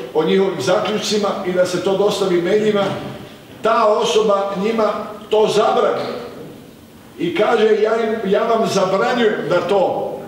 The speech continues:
se objavite. Vi niste dobili dozvolu P R-a.” A kaže predsjednik nadzornog odbora: „Pa mlada damo,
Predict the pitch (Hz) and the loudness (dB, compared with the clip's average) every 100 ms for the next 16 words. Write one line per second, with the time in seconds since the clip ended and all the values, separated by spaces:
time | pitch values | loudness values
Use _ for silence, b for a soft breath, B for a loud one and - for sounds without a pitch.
0 | - B B - - 180 180 190 180 143 | -16 B B -6 -2 0 2 2 2 0
1 | 135 143 147 214 233 226 220 220 220 214 | -2 -2 0 0 0 2 2 2 2 2
2 | 185 202 196 190 175 175 185 175 - - | 2 2 2 2 0 0 2 2 0 -2
3 | - - - 196 196 196 180 190 180 165 | -8 -12 -4 -2 0 0 0 0 0 -4
4 | 151 180 175 151 151 180 180 - - - | -4 -4 -4 -2 -2 -4 -4 -4 -6 -12
5 | - - 120 139 180 196 156 151 160 190 | -16 -10 -8 -6 -4 -2 -4 -2 -2 -2
6 | 135 - | -6 -8